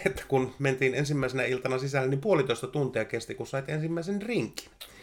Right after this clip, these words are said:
Johtuen siitä, että yhdestä jonosta sä jonotat ostamaan lippua. Ja kun sä oot ostanut sen lipun, sä siirryt seuraavan pitkään jonoon,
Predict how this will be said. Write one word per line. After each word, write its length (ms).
Johtuen 340
siitä, 220
että 180
yhdestä 380
jonosta 360
sä 80
jonotat 380
ostamaan 480
lippua. 560
Ja 420
kun 100
sä 60
oot 80
ostanut 300
sen 100
lipun, 220
sä 60
siirryt 320
seuraavan 480
pitkään 420
jonoon, 420